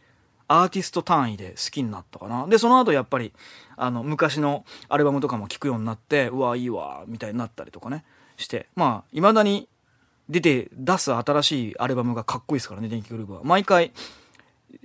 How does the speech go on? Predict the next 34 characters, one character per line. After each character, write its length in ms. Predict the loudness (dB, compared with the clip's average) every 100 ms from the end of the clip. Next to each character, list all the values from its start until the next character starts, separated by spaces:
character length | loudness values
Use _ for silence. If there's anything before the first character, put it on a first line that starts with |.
| -6
し-、 180 | -4 -2
あ 100 | -4
の、 220 | -4 -4 -6
な 80 | -8
ん 40 |
て 100 | -8
い 20 |
う 20 |
の？ 140 | -16 -18 _ 0
新 260 | 4 4
譜 120 | 4
が 100 | 4
か 100 | 2
っ 60 | -2
こ 120 | -4
い 60 | -4
い 40 |
っ 40 | -6
て 180 | -14 -14
い 20 |
う 40 |
ね。 140 | -14 -16 _ _ _ _ -6
あ 160 | -4
の、 100 | -2
理 80 | -2
想 220 | 0 0
的 200 | 0 -2
な 160 | -4 -4
人 160 | -10 -8
た 100 | -6
ち 100 | -6
な 80 | -12
ん 100 | -6
で、 260 | -4 -4